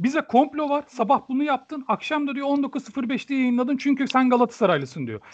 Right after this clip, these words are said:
Galatasaray'da diyor ki olayın bizle hiç alakası yok.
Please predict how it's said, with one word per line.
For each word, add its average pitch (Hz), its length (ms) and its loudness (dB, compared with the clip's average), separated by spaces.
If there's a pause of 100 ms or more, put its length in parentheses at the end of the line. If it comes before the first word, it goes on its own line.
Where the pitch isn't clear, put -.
(140)
Galatasaray'da 294 600 2
diyor 320 200 -2
ki 311 100 -4 (380)
olayın 285 360 0
bizle 277 200 -2
hiç 269 120 -2
alakası 269 440 -2
yok. 311 160 -2